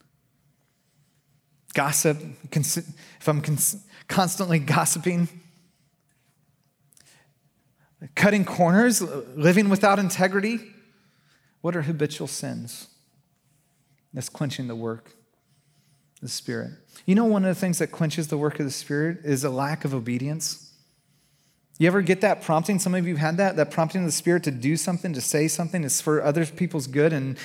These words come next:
it might be a little embarrassing to you. When you obey that, you get to see him show up, and you get to,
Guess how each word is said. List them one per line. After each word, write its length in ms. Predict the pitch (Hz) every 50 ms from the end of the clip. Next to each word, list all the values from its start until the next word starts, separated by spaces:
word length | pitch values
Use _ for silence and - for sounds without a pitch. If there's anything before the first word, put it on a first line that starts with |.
| - - -
it 80 | 139
might 260 | 123 127 131 160 175
be 100 | 175 160
a 60 | 165 160
little 180 | 151 156 160
embarrassing 480 | 151 143 127 131 131 143 139 - 170 147
to 100 | - 143
you. 280 | 147 165 190 202 185 196 - - - - -
When 180 | 151 151 147 143
you 240 | 147 180 214 208
obey 380 | 180 175 151 131 147 147 160 175
that, 220 | 175 196 214 202
you 120 | 143 156 156
get 140 | 147 180 175
to 80 | 165
see 200 | - - 202 202
him 200 | 156 151 180 185
show 260 | 175 - - 170 147
up, 260 | 143 156 185 208 - 156 -
and 140 | 160 151 143
you 40 |
get 120 | 139 160 160
to, 120 | 156 147